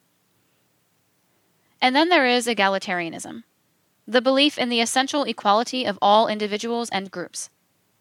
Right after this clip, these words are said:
and its impact on the schools. Pierce says that imparting knowledge and technique is what schools do best,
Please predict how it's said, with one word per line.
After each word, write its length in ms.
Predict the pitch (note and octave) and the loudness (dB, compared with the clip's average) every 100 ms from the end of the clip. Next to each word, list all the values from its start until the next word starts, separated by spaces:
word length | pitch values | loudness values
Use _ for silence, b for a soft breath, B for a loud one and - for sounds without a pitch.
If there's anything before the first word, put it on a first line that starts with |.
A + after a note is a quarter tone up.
| _ | _
and 140 | A3 | -2
its 140 | A3 - | -2 -2
impact 440 | A3+ A#3 A3+ - | -4 0 -2 -2
on 100 | G3 | -8
the 80 | F#3+ | -8
schools. 400 | F3+ - - - - _ _ _ _ _ _ _ _ | -8 -10 -12 -16 -20 _ _ _ _ _ _ _ _
Pierce 240 | - G3+ G3 | -4 -2 0
says 300 | G3+ G#3+ A3+ | 0 0 0
that 160 | G#3+ | 0
imparting 480 | G#3 G#3+ A#3 A#3 G3+ | -2 -2 0 2 2
knowledge 380 | F#3+ G#3+ A#3+ A3 | 2 4 2 -2
and 120 | G#3 | -6
technique 440 | G#3 G#3 G#3 A3 | -4 -6 -6 -8
is 120 | - G3+ | -8 -8
what 140 | G#3+ | -10
schools 400 | - A3+ A#3 G#3+ | -8 -8 -6 -6
do 180 | G#3 G#3+ | -10 -4
best, 440 | F#3+ - - - | -2 -2 -6 -20